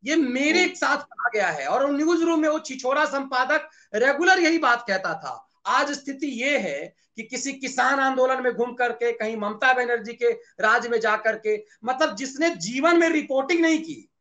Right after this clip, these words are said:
Speaker 1: सीधे संपादक बना। कुछ शुरुआत में किया होगा छिछोरापनी की reporting, अलग बात है।
Speaker 2: हाँ।
Speaker 1: वैसे, वैसे लोग यदि संपादक बन जाएंगे, तो वो वैसे ही महिलाओं को रिपोर्ट, रिपोर्टर रखेंगे जो पूछेगी कि किसी के मौत पे कि माहौल क्या है।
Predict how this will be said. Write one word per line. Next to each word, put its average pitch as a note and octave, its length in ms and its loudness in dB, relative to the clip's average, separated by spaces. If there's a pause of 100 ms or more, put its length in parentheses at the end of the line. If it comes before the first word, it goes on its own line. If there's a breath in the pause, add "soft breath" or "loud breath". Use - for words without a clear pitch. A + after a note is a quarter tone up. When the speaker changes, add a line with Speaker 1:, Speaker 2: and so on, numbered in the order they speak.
Speaker 1:
सीधे F4 320 -2
संपादक C#4 540 0
बना। D#3+ 480 -6
कुछ B3 120 -10
शुरुआत B3+ 440 0
में C#4 140 -6
किया D4+ 200 2
होगा C4+ 200 2
छिछोरापनी B3 580 -2
की A#3 80 -10
reporting, G#3+ 400 -6
अलग G#3 200 -4
बात C#3 240 -8
है। G2 180 -18 (640)
Speaker 2:
हाँ। A#2+ 140 8
Speaker 1:
वैसे, C#4+ 380 4
वैसे E4 280 -4
लोग B3+ 340 0
यदि C4+ 160 -4
संपादक B3+ 680 2
बन B3+ 180 -2
जाएंगे, D#3 480 -2 (380 soft breath)
तो C4+ 80 0
वो D#4 160 6
वैसे D4+ 260 4
ही F#4+ 60 4
महिलाओं E4 400 6
को E4 120 -2
रिपोर्ट, D#4+ 320 2 (120)
रिपोर्टर D4+ 400 0
रखेंगे D4 320 0
जो C#4+ 120 -4
पूछेगी C#4+ 420 -4
कि D#4 160 -6
किसी C#4+ 240 -10
के C#4 100 -6
मौत C4 380 0
पे C4+ 60 -6
कि C4 120 -10
माहौल A#3 320 2
क्या A#3 220 0
है। F3+ 300 -6